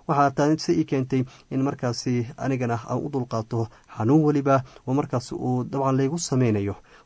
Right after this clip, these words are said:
Waana tan aan markaasi fahmi weynay xanuunka. Dabcan waxa uu sheegay, eh, dabcan wargeyska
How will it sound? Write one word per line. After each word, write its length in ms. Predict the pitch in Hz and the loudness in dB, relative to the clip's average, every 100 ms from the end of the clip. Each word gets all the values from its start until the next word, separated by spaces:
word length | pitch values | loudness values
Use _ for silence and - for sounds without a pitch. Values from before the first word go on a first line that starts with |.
| - | -10
Waana 240 | 113 110 | -6 -4
tan 300 | 135 131 127 - - | 0 2 0 -2 -4
aan 160 | 120 | -2
markaasi 400 | 127 131 120 - | 0 -2 -4 -4
fahmi 300 | 113 147 123 | -4 0 0
weynay 260 | 117 113 110 | 2 2 0
xanuunka. 420 | - 123 117 - - - - - | 0 0 0 -4 -18 -20 -8 6
Dabcan 340 | 175 160 165 - - | 10 10 8 -2 2
waxa 200 | 147 160 | 6 8
uu 120 | 185 | 6
sheegay, 380 | 165 165 151 151 139 | 4 4 6 4 2
eh, 220 | - 143 151 | 0 2 4
dabcan 300 | 170 156 147 | 4 4 4
wargeyska 600 | 143 139 175 - 160 | 2 4 4 4 4